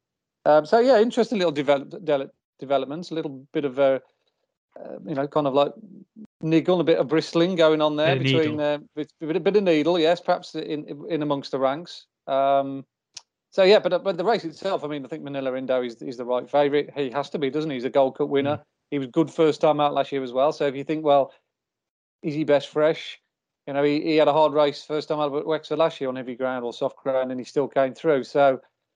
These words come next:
Speaker 1: providing his jumping holds up, and that's always been a little bit of his Achilles heel here, there and everywhere. He was very good in the Gold Cup when he needed to be, but the time before he was a bit hesitant. So, you know, it,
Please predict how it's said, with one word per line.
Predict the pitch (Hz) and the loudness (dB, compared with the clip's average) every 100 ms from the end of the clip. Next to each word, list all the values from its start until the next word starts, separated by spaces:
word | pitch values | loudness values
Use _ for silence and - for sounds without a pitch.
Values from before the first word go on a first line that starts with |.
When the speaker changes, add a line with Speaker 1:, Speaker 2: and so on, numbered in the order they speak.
| _ _ - | _ _ -6
Speaker 1:
providing | 190 269 | 2 4
his | 247 180 | 2 0
jumping | 214 180 180 | 0 0 0
holds | 156 135 120 | 0 0 0
up, | 135 | -4
and | 160 | -4
that's | 160 - | -6 -8
always | 185 185 151 | -4 -2 -2
been | 175 | -2
a | 156 | -2
little | 165 170 | -2 -4
bit | 156 | -6
of | 147 | -6
his | 135 127 | -6 -8
Achilles | 123 143 131 113 | -6 -4 -4 -4
heel | 127 123 | -4 -2
here, | 123 127 | 0 0
there | 127 | 0
and | 123 | -2
everywhere. | 120 120 120 127 139 _ _ | -4 0 2 2 0 _ _
He | - | -4
was | 143 | 0
very | 123 180 | 4 4
good | 180 180 | 6 2
in | 165 | 2
the | |
Gold | 156 160 147 | 2 2 0
Cup | 165 | -8
when | 160 | -8
he | 147 | -10
needed | 143 127 120 | -10 -12 -16
to | |
be, | 123 135 147 151 _ - | -10 -8 -8 -12 _ -14
but | 151 | -10
the | |
time | 151 165 | -4 -4
before | 160 156 165 | -4 -4 -2
he | 160 | -2
was | 143 | -4
a | |
bit | 170 | -4
hesitant. | 156 165 147 135 127 | 0 0 -2 -8 -10
So, | - 151 143 135 _ _ _ _ _ _ | -4 0 0 -2 _ _ _ _ _ _
you | 147 | -4
know, | 147 | -4
it, | 160 | -4